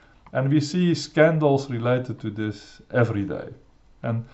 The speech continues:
something that is considered to be acceptable on one day may be unacceptable on another day.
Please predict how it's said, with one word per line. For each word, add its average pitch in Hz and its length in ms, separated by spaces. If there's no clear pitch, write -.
something 131 460
that 123 200
is 120 240
considered 123 540
to 117 80
be 110 220
acceptable 110 760
on 107 160
one 139 320
day 123 340
may 117 280
be 107 220
unacceptable 98 1120
on 95 180
another 85 320
day. - 100